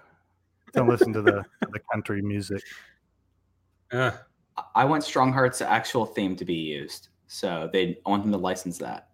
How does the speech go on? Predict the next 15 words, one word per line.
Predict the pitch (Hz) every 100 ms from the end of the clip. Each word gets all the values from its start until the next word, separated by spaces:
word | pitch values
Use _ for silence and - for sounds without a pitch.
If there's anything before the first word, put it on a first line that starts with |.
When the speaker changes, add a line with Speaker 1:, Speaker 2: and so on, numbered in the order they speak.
| _
Speaker 3:
So | - - 85 80 80
rather | 90 92
than | 92 90
the | 87 87
production | 85 95 85 - 92
one | 90
that | 85
they've | 87 82
been | 87
using | 87 87 92 90
for | 92
Shima | - - 85 82 80 - -
and | 80
them. | 78 78 _ _
So. | -